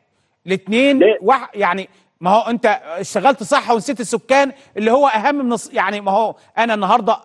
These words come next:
Speaker 1: اعالج السكان وبعدين اتكلم على الصحه، لكن هتربط الاتنين ببعض؟ انا بتكلم بشكل واضح. يعني هذه وزاره لو حضرتك بنتكلم كده هي اخطر قضيه النهارده تواجه مصر بقى لها عشرات السنين،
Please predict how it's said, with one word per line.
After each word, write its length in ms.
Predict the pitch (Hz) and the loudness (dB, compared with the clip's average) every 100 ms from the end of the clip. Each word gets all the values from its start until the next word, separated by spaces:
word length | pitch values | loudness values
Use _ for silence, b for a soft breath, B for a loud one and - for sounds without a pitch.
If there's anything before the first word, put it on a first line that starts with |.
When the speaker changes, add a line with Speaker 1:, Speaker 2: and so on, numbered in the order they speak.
| - | -4
Speaker 1:
اعالج 340 | 160 226 226 | 0 0 -2
السكان 440 | 170 - 170 226 233 | -6 -14 -4 -2 -2
وبعدين 300 | 185 175 208 | -2 -4 -6
اتكلم 360 | - 208 196 | -6 -6 -6
على 80 | 165 | -8
الصحه، 440 | 147 170 - _ _ _ _ _ _ _ _ _ _ | -10 -12 -14 _ _ _ _ _ _ _ _ _ _
لكن 240 | 202 220 208 | -2 0 0
هتربط 380 | 196 277 240 | 2 0 0
الاتنين 300 | 196 160 262 | -4 -2 0
ببعض؟ 260 | 202 262 247 | 2 2 2
انا 120 | 262 | -4
بتكلم 280 | 233 294 311 | -4 -4 -4
بشكل 300 | 254 294 269 | -4 -6 0
واضح. 340 | 277 294 190 - _ _ _ | 2 2 0 -12 _ _ _
يعني 240 | 208 196 202 | -2 -2 0
هذه 320 | 214 196 285 | 0 0 2
وزاره 500 | 247 202 269 269 262 b b b | 2 4 4 4 0 b b b
لو 160 | 185 208 | 0 0
حضرتك 200 | 165 254 | 2 0
بنتكلم 500 | 220 196 - 269 226 | -2 -6 -2 0 0
كده 240 | 262 262 | 0 2
هي 120 | 214 226 | 2 2
اخطر 440 | 247 - - 233 | 2 0 0 -2
قضيه 420 | - 208 208 269 | 0 0 2 2
النهارده 500 | 220 202 254 226 240 b b 196 | 2 2 2 2 -2 b b 2
تواجه 360 | 220 254 214 | 4 4 2
مصر 360 | 202 202 - - _ _ _ | 0 -4 -6 -20 _ _ _
بقى 160 | 165 247 | -2 2
لها 80 | 233 | 2
عشرات 400 | 214 214 240 214 | 2 0 -2 -2
السنين، 440 | - 196 185 135 | -10 -8 -6 -8